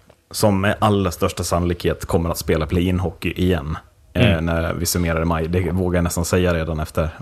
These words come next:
Speaker 1: vad det nu är, nio omgångar.
Speaker 2: Ja, och, och det, nyckeln f-, framförallt är väl det som vi har pratat om som är Leksands styrka, är ju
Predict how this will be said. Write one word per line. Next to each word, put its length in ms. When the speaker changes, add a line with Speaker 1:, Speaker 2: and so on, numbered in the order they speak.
Speaker 1:
vad 120
det 40
nu 120
är, 80
nio 260
omgångar. 380
Speaker 2:
Ja, 220
och, 400
och 100
det, 360
nyckeln 520
f-, 220
framförallt 720
är 200
väl 320
det 220
som 200
vi 100
har 140
pratat 420
om 160
som 160
är 80
Leksands 400
styrka, 440
är 100
ju 260